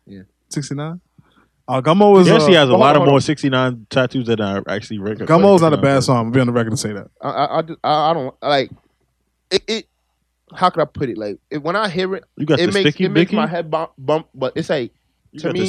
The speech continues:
Speaker 3: Sticky
Speaker 1: just
Speaker 3: on
Speaker 1: knowing, like,
Speaker 3: and
Speaker 1: I'm
Speaker 3: the
Speaker 1: like, "What
Speaker 3: Bicky
Speaker 1: the
Speaker 3: on?
Speaker 1: fuck?" Like,
Speaker 2: What's the difference between that song and, uh,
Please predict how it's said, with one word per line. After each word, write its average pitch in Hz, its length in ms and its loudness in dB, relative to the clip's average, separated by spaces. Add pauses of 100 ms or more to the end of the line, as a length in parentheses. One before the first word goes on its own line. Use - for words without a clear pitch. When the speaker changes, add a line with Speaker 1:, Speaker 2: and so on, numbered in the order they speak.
Speaker 3:
Sticky 160 140 0
Speaker 1:
just 165 200 -2
Speaker 3:
on 160 140 -2
Speaker 1:
knowing, 175 260 -2
like, 143 300 -4
Speaker 3:
and 131 80 -8
Speaker 1:
I'm 131 80 -6
Speaker 3:
the - 40 -6
Speaker 1:
like, - 160 -2
"What - 100 -6
Speaker 3:
Bicky 180 80 -10
Speaker 1:
the 170 60 -8 (100)
Speaker 3:
on? 196 60 -14
Speaker 1:
fuck?" 143 200 -12
Like, 104 220 -16 (500)
Speaker 2:
What's 160 180 4
the 208 60 4
difference 196 300 4
between 165 220 4
that 156 140 4
song 147 300 4
and, 127 240 0
uh, 117 440 -2